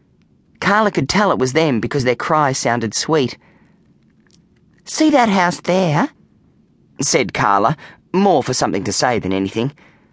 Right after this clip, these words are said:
"The white one with the greenish windows? I've never seen anyone in that house,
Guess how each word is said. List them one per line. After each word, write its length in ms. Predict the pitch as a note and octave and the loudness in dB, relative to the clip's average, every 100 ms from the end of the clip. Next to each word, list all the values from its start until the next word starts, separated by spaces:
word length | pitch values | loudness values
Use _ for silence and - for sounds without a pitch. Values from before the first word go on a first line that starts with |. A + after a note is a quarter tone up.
| _ _ _ _ - | _ _ _ _ 0
"The 80 | |
white 360 | G#3+ G#3+ A#3+ C4+ | 2 4 2 0
one 240 | - G3+ G3+ | 0 0 0
with 140 | F#3+ | -2
the 80 | F#3 | -6
greenish 600 | - F#3+ F#3+ F#3+ F#3 - | -2 0 0 0 -2 -2
windows? 520 | F#3+ G3+ C4+ F#4 - _ - - _ _ _ - | -2 0 2 0 -4 _ -20 -20 _ _ _ -8
I've 240 | - F#4+ | -2 2
never 200 | E4+ B3 | 4 2
seen 340 | A#3 - A3+ G#3+ | 2 0 0 2
anyone 340 | A#3 D4 C#4+ | 2 2 2
in 140 | A#3 F3+ | 2 2
that 160 | E3 | 0
house, 380 | C#3+ F3 A#3 - | 0 0 0 -2